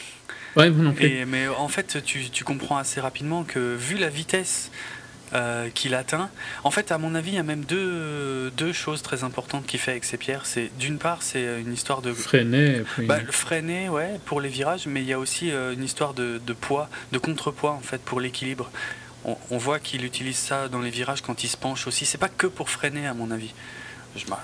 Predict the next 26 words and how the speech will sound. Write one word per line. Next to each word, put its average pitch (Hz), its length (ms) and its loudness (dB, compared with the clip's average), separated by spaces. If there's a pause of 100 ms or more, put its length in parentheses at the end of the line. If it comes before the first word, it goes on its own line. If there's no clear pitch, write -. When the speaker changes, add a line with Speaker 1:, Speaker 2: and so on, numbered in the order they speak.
Speaker 1:
Ah, 208 100 12
mais 143 160 4
c'est, - 160 -4
ouais, 170 160 8
c'est 160 160 2
pour, 117 300 2
euh, 110 260 4
se - 160 0
tenir 123 400 0
un 123 80 2
peu, 185 200 0
non ? 135 520 0
Pour 120 180 -2
un 120 100 0
Speaker 2:
Ouais, 147 100 2
Speaker 1:
peu 202 60 2
Speaker 2:
c'est 117 120 2
ça. 117 160 -2
Speaker 1:
prendre 139 320 4
le 117 80 4
virage 127 460 4
assez, 117 340 2 (120)
Speaker 2:
C'est - 40 -2
Speaker 1:
assez 123 220 2
Speaker 2:
ça. 147 80 0
Speaker 1:
fort, 156 200 0